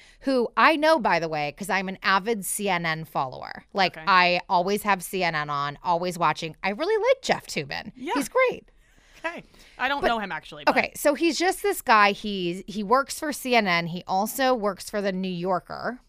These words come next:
Speaker 1: Okay?
Speaker 2: Okay.
Speaker 1: And so he is, like, a serious journalist.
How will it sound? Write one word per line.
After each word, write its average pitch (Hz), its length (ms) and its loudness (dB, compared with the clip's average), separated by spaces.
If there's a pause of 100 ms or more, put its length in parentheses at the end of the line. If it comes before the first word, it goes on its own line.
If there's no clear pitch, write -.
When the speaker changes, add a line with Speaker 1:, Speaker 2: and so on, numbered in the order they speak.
(160)
Speaker 1:
Okay? 180 340 0
Speaker 2:
Okay. 262 80 -6 (400)
Speaker 1:
And 247 140 -2
so 254 200 2 (100)
he - 180 -2
is, 539 180 2 (100)
like, - 140 -4 (280)
a 226 60 -6
serious 247 680 -2
journalist. 147 1000 -10